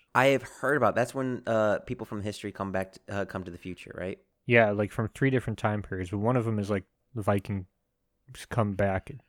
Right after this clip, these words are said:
Speaker 2: and, or they're in, like, modern, uh, I forget what country it is, but yeah, and so they're just have their culture, but they're living in, like, you know,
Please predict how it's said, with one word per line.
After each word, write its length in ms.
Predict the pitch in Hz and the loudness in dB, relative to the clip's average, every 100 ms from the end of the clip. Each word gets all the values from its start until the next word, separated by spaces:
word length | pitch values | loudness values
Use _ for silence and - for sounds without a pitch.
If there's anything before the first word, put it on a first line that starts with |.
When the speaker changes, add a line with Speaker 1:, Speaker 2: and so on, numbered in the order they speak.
| - | -8
Speaker 2:
and, 260 | 107 101 - | -6 -6 -2
or 220 | 110 101 | 0 2
they're 160 | 104 104 | 2 2
in, 60 | |
like, 220 | 98 95 98 | 2 0 0
modern, 640 | 98 98 98 95 95 - _ _ - | 0 2 2 0 -4 -8 _ _ -18
uh, 200 | 104 101 - 110 - 147 147 - | -12 -12 -12 -14 -18 -20 -18 -10
I 120 | 104 | -10
forget 420 | - 107 98 95 | -2 0 0 -2
what 220 | 98 95 - _ _ _ _ _ _ _ - | -4 -6 -10 _ _ _ _ _ _ _ -6
country 360 | 110 101 101 | -4 -4 -4
it 80 | 98 | -2
is, 240 | 98 95 | -2 -4
but 220 | - 110 104 - _ _ - | 2 2 2 -8 _ _ 0
yeah, 300 | 107 95 90 127 | 2 2 -6 -8
and 140 | 113 | 0
so 120 | 117 | 2
they're 140 | 107 104 | 4 2
just 400 | 107 101 - - _ _ - | 0 -4 -6 -12 _ _ -4
have 280 | - 110 104 | 4 4 8
their 240 | 117 110 | 6 6
culture, 520 | - 123 110 - 98 | 4 2 2 2 0
but 220 | 95 98 - | 0 -2 0
they're 160 | 101 | 2
living 320 | 101 101 101 | 4 2 2
in, 160 | 98 95 | 0 0
like, 220 | 92 90 _ - _ _ | -2 -4 _ -20 _ _
you 80 | 98 | -6
know, 160 | 90 | -6